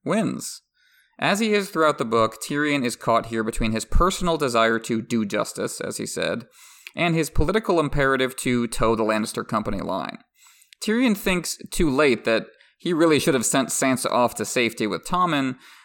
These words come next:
but he can only abandon her now to Cersei's tender mercies. His attempt to reach out to her courteously is limited by the awkward mutual awareness that they are on different sides of this war. As he says, he can't assume Sansa is praying for the Lannisters.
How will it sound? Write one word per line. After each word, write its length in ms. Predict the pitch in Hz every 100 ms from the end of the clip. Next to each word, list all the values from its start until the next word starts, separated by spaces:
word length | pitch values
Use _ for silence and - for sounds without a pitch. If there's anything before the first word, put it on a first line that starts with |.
| -
but 80 | 147
he 100 | 202
can 160 | 190
only 240 | 170 156 117
abandon 520 | 110 110 113 107 98
her 340 | 104 85 - -
now 480 | 107 104 92 95 -
to 80 | -
Cersei's 500 | - 113 110 101 -
tender 320 | - 101 104
mercies. 720 | 107 110 113 65 - - - _ _ _
His 160 | - 175
attempt 540 | 185 - 202 202 -
to 120 | - 147
reach 240 | 147 143
out 240 | 123 143 143
to 60 |
her 140 | 123 104
courteously 920 | - 190 226 180 147 143 139 131 131 - - - -
is 200 | 143 131
limited 540 | 147 196 220 196 175
by 80 | 156
the 180 | 147 147 -
awkward 460 | 139 151 170 147
mutual 480 | 135 143 - 139 113
awareness 500 | 113 120 139 120 110
that 200 | 117 104
they 140 | 117
are 200 | 131 123
on 160 | 120 107
different 360 | 120 - 123 113
sides 380 | - 113 117
of 140 | 113 107
this 160 | 110
war. 500 | 107 117 147 - - _ _ _ _ _
As 200 | 139 165
he 100 | 202
says, 480 | 185 202 220 147 123
he 140 | 139 160
can't 280 | 170 202
assume 460 | 135 - 170 143 113
Sansa 380 | 113 123 113 -
is 180 | 101 -
praying 380 | 127 117 107
for 100 | -
the 80 | 101
Lannisters. 800 | 73 117 - - 69 65 - -